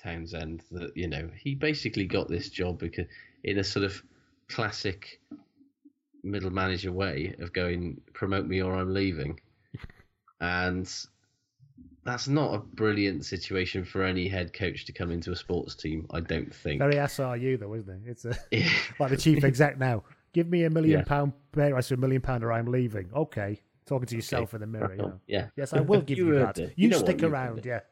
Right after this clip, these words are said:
Speaker 1: You fucking earned it. <laughs> Um, and yeah, so that's kind of the sort of the cloud that's always hung over his abilities for me. And I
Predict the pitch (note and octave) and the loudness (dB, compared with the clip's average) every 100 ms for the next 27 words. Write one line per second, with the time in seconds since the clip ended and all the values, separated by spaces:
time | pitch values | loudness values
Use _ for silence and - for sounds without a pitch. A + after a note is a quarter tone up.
0 | - G#2 - - C3+ G#2 F2+ E2 D2 C2+ | -6 -4 -4 -6 -4 -2 -2 -2 -4 -10
1 | - - - B2 - - - _ F#2+ G2+ | -12 -14 -12 -12 -12 -12 -16 _ -2 0
2 | G#2 G2+ - _ _ _ _ _ _ _ | 0 -2 -6 _ _ _ _ _ _ _
3 | _ _ _ - A#2 C#3+ C#3 F#2 F#2+ - | _ _ _ -2 2 4 4 2 -2 -2
4 | B2 A#2+ - - - _ _ _ - _ | 0 0 -2 -12 -20 _ _ _ -20 _
5 | _ - E2+ C3 C3+ - D#3 C#3+ A#2+ A#2 | _ -18 -4 -2 -2 -2 0 2 0 -2
6 | A2 - G#2+ G#2 - _ _ _ _ _ | -4 -2 -4 -6 -14 _ _ _ _ _
7 | _ _ _ A2 - A2+ G#2+ G2 D#2 D#2 | _ _ _ -12 -2 -2 0 -2 -4 -8
8 | G2+ G2+ F2+ G#2 F#2+ F#2+ F#2 E2+ D#2 C2+ | -2 -2 -2 -4 -2 0 0 -2 -4 -2
9 | E2+ E2+ - - - _ _ _ _ _ | -4 -4 -10 -14 -18 _ _ _ _ _
10 | - F2 F#2+ F2+ - D#2+ D#2 - C#2+ B1 | -12 -2 0 -2 -2 -4 -4 -6 -4 -2
11 | C2+ A1 E2 E2 C#2 E2+ | 0 0 0 2 2 2